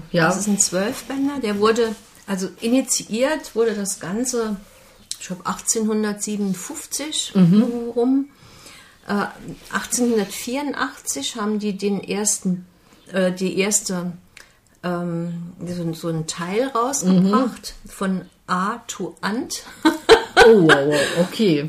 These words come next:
Speaker 2: Dann achtundachtzig kamen dann A und B, also wirklich die ersten beiden Buchstaben
Speaker 1: Mhm,
Speaker 2: raus.
Speaker 1: mhm.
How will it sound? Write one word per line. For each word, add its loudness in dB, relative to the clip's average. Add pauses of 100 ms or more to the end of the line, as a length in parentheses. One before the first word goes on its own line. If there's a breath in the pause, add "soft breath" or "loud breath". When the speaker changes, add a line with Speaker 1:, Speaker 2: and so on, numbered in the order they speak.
Speaker 2:
Dann 0
achtundachtzig 0
kamen 2
dann 2 (100)
A 6
und 0
B, -2
also 0
wirklich -4
die -6
ersten -2
beiden -4
Buchstaben 0
Speaker 1:
Mhm, 10
Speaker 2:
raus. 2
Speaker 1:
mhm. -4